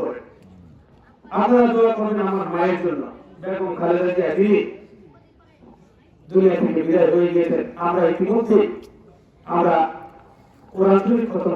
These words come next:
করেছি এবং আমরা আপনাদেরকে আজকে একটা, আমার জন্য একটা ভালো সময়,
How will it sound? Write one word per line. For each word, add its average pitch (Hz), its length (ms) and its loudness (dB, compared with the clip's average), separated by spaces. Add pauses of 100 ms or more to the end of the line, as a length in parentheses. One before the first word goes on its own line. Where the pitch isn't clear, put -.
করেছি 143 340 0 (1000)
এবং 208 180 4 (520)
আমরা 190 240 2 (260)
আপনাদেরকে 240 500 -2 (380)
আজকে 214 260 -2 (140)
একটা, 240 220 -2 (640)
আমার 220 280 2
জন্য 233 140 2 (100)
একটা 214 140 0 (100)
ভালো 202 180 4 (120)
সময়, 214 320 0